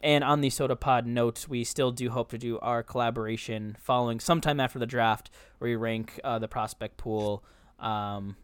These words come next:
you know, it'll be with some graduates, the new additions to the pool, those types of things, top twenty, just like we did last year. Uh, we know that was a very popular episode that people really enjoyed, so we are hoping to bring that back.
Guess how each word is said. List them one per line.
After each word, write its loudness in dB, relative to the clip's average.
you -8
know, -4
it'll -6
be -4
with -2
some -8
graduates, -2
the -4
new -4
additions -10
to -10
the -12
pool, -10
those -10
types -16
of -18
things, -12
top -12
twenty, -8
just 2
like -2
we 0
did -4
last -4
year. -8
Uh, -4
we -4
know -6
that -4
was -6
a -4
very -4
popular -6
episode -12
that -14
people -14
really -10
enjoyed, -12
so -10
we -10
are -12
hoping -2
to -14
bring -2
that -4
back. -2